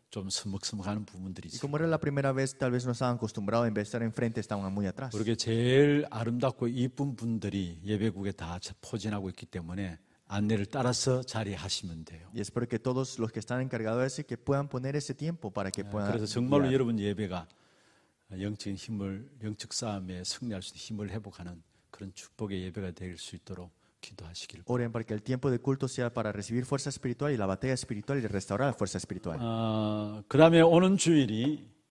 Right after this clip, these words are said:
Speaker 1: 부활 주일입니다.
Speaker 2: Y ese domingo es el, ah, el domingo de la Semana Santa, de la Resurrección.
Speaker 1: 아, 특별히 또 예배 중에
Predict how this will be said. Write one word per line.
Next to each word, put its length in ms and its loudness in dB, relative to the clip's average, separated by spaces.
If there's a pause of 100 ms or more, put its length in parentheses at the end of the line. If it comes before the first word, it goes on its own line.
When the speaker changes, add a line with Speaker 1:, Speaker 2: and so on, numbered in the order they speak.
(560)
Speaker 1:
부활 280 6
주일입니다. 580 -8
Speaker 2:
Y 60 -2
ese 180 0
domingo 320 0
es 140 -4
el, 280 0 (540)
ah, 180 -2
el 80 -4
domingo 320 2
de 80 6
la 140 4
Semana 340 -2
Santa, 280 -2
de 40 0
la 80 0
Resurrección. 600 -2 (3500)
Speaker 1:
아, 240 -4
특별히 640 6 (300)
또 500 2
예배 260 2
중에 440 0